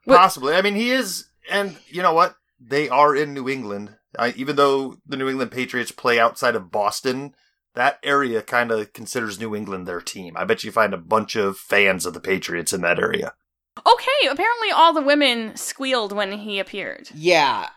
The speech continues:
Speaker 3: let me try to describe this as best I can. As I got there, and my goal was James Gunn's autograph. My number one thing, and part of the reason I wanted to drive instead of fly,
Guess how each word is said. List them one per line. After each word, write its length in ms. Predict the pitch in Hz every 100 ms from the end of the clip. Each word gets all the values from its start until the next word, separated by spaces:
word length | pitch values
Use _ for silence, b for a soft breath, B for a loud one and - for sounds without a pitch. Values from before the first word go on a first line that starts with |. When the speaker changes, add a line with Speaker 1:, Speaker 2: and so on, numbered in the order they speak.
| _ _ -
Speaker 3:
let 120 | 262
me 80 | 330
try 260 | - 294 226
to 80 |
describe 520 | 190 175 - 190 170 156
this 180 | 156
as 100 | 147
best 320 | 131 131 - 127
I 120 | 113
can. 380 | - 113 98 113
As 140 | 143
I 80 | 190
got 380 | 185 262 294 -
there, 320 | 156 147 151
and 200 | 170 165
my 140 | 175
goal 640 | 165 151 233 269 269 269 226
was 220 | 190 170 -
James 340 | 165 160 143
Gunn's 240 | 147 127
autograph. 540 | 117 101 98 92 - -
My 100 | 139
number 320 | 156 214 240
one 140 | 214
thing, 160 | 175 165
and 100 | 202
part 240 | - 285
of 80 | 349
the 80 | 320
reason 320 | 233 233 214
I 80 | 170
wanted 300 | 156 160 151
to 80 | 147
drive 320 | 131 135 143
instead 260 | 135 139 123
of 80 |
fly, 460 | - 120 123 147 196